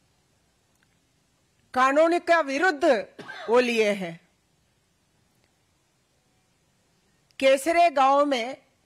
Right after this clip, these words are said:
नाइनटीन नाइंटी टू में मूडा के लिए जमीन मूडा अधिकृत करता है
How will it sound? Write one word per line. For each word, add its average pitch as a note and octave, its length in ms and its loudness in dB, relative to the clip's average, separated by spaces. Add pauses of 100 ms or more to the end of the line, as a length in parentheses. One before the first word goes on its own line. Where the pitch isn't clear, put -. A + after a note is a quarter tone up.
(1300)
नाइनटीन C4 480 -2
नाइंटी C#4 460 -2
टू D4 260 -4
में B3 380 -4 (1040)
मूडा C4 360 2
के E4 220 -4
लिए D4 580 0 (1700)
जमीन D#4 800 0 (500)
मूडा E4 360 2
अधिकृत C#4+ 540 -4
करता A3+ 280 -2
है A3 300 -6